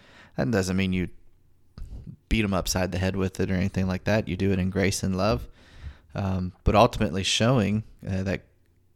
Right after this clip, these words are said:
God's authority is always for our benefit. You see in the,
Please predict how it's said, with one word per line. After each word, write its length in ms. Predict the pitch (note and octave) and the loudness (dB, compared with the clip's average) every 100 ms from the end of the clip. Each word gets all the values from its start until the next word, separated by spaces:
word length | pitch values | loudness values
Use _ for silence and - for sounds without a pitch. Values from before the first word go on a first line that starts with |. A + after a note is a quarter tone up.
| - - _ - _ _ - | -20 -20 _ -20 _ _ 0
God's 280 | G2 C3 G#2 | 4 4 2
authority 500 | F2+ A2 B2 G#2 E2+ | 0 2 4 2 0
is 120 | F2+ | -2
always 540 | E2+ G2 F#2 F#2+ - - - _ - | 0 2 0 -2 -8 -14 -20 _ -18
for 280 | - G2 | -6 -2
our 100 | D#2+ | -2
benefit. 640 | D2 F#2 G#2 G2+ B1 - - _ _ _ _ _ _ _ _ _ _ _ _ _ _ _ _ _ - - - - - | 0 0 -2 -6 -10 -14 -16 _ _ _ _ _ _ _ _ _ _ _ _ _ _ _ _ _ -20 -20 -16 -16 -14
You 180 | - G2+ | -8 -6
see 200 | G2 A2 | -4 -2
in 120 | G2 | -2
the, 160 | G2 F#2 | -2 -6